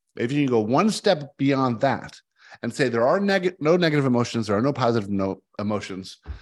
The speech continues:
there is just the emotion itself. The emotion itself, without the label of positive or negative, will always simply feel like something and will not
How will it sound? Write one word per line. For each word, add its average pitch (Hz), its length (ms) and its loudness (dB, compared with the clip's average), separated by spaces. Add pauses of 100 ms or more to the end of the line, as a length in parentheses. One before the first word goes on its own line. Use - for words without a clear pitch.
(140)
there 131 160 2
is 131 160 -4
just - 440 -2 (160)
the 131 180 -2
emotion 131 640 0
itself. - 720 -2 (1120)
The 123 100 0
emotion 202 520 4
itself, 156 420 0
without 113 420 -2
the 117 120 2
label 120 720 2
of 117 160 -4
positive 151 580 0
or 123 60 4
negative, 110 580 2 (380)
will - 200 2
always 175 600 4
simply 139 580 -4
feel 156 680 0
like 117 580 0
something 151 1000 -2 (800)
and 135 160 0
will 127 120 0
not 135 340 0